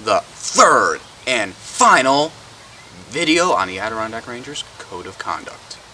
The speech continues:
Sudden drop of happiness right there. I don't get to do it anymore. So, you may be wondering, what's this video about?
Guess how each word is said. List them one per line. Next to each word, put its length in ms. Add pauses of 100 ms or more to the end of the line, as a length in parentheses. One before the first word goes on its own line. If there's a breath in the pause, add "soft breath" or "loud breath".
(500)
Sudden 360
drop 280
of 100 (120)
happiness 540
right 200
there. 180 (1200)
I 60
don't 120
get 140
to 80
do 140
it 80
anymore. 300 (1200 loud breath)
So, 260 (400)
you 80
may 140
be 100
wondering, 380 (540)
what's 200
this 140
video 320
about? 320